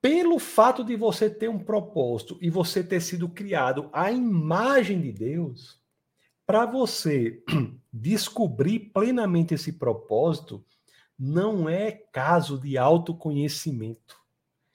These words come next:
É caso, é caso de conhecimento daquele que o criou. A proposta contemporânea é o contrário das Escrituras.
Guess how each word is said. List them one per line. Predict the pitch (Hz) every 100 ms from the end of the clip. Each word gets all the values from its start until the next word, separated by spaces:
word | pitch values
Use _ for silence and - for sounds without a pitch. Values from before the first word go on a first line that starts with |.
| _ _ _
É | 135
caso, | - _ 131 151 160 147 113 110 110 -
é | -
caso | - 143 156 180 131 110 101 _ _ _ _ _
de | 120 143 - _ _
conhecimento | - 208 294 254 240 175 - 165 131 147 160
daquele | 147 151 170 - _ 165 190 208
que | - 180
o | 170
criou. | 170 190 139 113 110 _ - - _ _ _ _ _ _ _ _ _ _ _ _ _ _ _ _ - - _
A | - 214
proposta | - - 226 220 - - 180 202 - 156
contemporânea | 131 - - 240 202 214 202 - 160 113 131 190 196 151
é | -
o | 196 208
contrário | 214 247 254 - 151 185 208
das | 202
Escrituras. | 208 - 247 - 180 208 311 311 165 - -